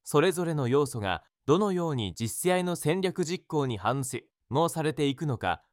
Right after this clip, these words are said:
考証されています。読者は、本書を参照しながら、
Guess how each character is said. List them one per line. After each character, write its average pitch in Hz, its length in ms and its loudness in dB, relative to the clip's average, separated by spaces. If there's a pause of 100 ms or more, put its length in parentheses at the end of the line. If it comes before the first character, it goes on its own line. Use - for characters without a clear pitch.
(140)
考 185 200 6
証 180 160 -6
さ - 160 -4
れ 113 100 0
て 110 120 -4
い 95 100 -2
ま 87 120 -10
す。 - 180 -10 (580)
読 156 180 6
者 127 180 -6
は、 90 260 0 (260)
本 190 260 4
書 170 220 -4
を 123 80 -2
参 139 260 -2
照 147 200 0
し 139 160 -6
な 139 100 -2
が 127 100 -2
ら、 95 240 0